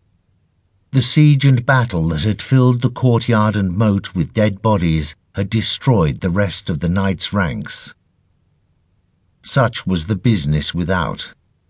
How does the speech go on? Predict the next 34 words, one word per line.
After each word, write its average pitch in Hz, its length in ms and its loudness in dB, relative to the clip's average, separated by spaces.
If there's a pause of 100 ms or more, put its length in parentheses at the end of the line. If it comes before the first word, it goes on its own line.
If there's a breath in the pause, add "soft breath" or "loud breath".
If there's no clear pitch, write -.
(280)
The 98 100 -2
business 113 560 0
within 110 500 2
was 90 200 -2
of 98 120 -2
a 104 60 -4
different 98 500 -2
nature. 71 600 -4 (1800)
Nearus 120 560 4
Vajan, 92 720 -2 (320)
the - 80 -4
former 120 420 4
primus 117 720 0
of 90 80 -4
the - 100 -4
sapient 110 600 0
order 101 360 0
in 101 120 2
the 101 80 2
east, 98 500 0 (380)
practically 131 640 0
glided 113 520 2
on 101 200 2
air 80 420 0
as 80 160 -6
he 90 100 -2
moved 104 440 0
through 107 260 0
the 98 140 0
halls 67 560 -2
of 76 100 -6
Storm's 98 560 -2
Reach 95 320 -2
Castle, 101 640 -6